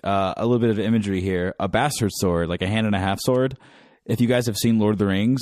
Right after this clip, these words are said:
Narsil, which is later called Anduril, the Flame of the West, that is a bastard sword.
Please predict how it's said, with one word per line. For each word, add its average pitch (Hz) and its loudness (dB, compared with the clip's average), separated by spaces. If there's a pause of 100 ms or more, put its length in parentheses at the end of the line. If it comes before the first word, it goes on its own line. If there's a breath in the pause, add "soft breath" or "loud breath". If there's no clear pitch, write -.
(220)
Narsil, 120 0 (100)
which 101 -4
is 101 -2
later 101 2
called 98 0
Anduril, 110 0
the 107 -2
Flame 98 -2
of 90 0
the 87 0
West, 87 -4 (160)
that 117 -2 (260 soft breath)
is 101 -2
a 107 2
bastard 117 -2
sword. 60 -8